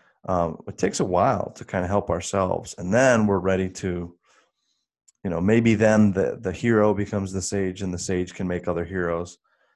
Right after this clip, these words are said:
And it's a full circle once the hero they made becomes a sage too. And I'm using, um, ancient mythological and metaphysical terms. Sage meaning, you know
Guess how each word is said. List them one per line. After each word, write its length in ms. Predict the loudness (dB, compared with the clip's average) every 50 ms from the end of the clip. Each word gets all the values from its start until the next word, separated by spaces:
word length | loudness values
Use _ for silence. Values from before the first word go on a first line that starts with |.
| _ _ _ _ _ _ _ -6
And 220 | -4 -2 -2 -4
it's 100 | -4 -4
a 60 | -6
full 220 | -2 2 2 2 2
circle 420 | 2 2 0 0 0 0 -2 0
once 220 | 0 -2 -4 -4 -6
the 120 | -8 -8
hero 380 | -6 -2 0 2 2 2 2 2
they 160 | 0 0 0
made 260 | 0 0 0 -2 -4
becomes 300 | -6 -6 -6 -6 -6 -6
a 60 | -6
sage 380 | -8 -6 -6 -8 -8 -10 -14 -12
too. 280 | -8 -6 -6 -6 -8 -14 _ _ _ _ _ _ _ _ _ _ _ _ _ _ _ _ 0
And 100 | 2 4
I'm 120 | 6 8 10
using, 580 | 10 8 8 8 8 8 6 6 2 -2 -8 _ _ _ _ _ _ _ _ -8 -6
um, 420 | -4 -2 -2 -4 -6 -10 -14 -18 _ _ -4
ancient 320 | -2 -2 0 -2 -4 -2
mythological 800 | -4 -4 -2 0 0 2 2 2 0 -2 -8 -8 -6 -6 -4 -4
and 120 | -6 -4 -4
metaphysical 540 | -4 -4 -4 -4 -8 -8 -8 -8 -12 -12
terms. 460 | -12 -10 -10 -10 -10 -10 -12 -14 -18 _ _ _ _ _ _ _ _ _ _
Sage 420 | -10 -4 -2 0 0 0 0 0 0
meaning, 500 | 0 2 2 0 -2 -4 -6 -8 -12 -18 _ -20 -20 _ -12
you 120 | -10 -8 -6
know 280 | -6 -8 -10 -10 _